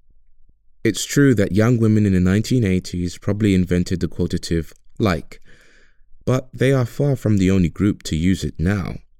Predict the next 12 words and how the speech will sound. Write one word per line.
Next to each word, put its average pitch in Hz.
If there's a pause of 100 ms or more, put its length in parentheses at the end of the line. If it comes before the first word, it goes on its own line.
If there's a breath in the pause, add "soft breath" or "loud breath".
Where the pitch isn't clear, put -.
(280)
and 98
research 107
suggests 90
that 90
the 92
discourse 104
particle, 90 (260)
like, 87 (360 soft breath)
the 92
one 90
that 90
comes 90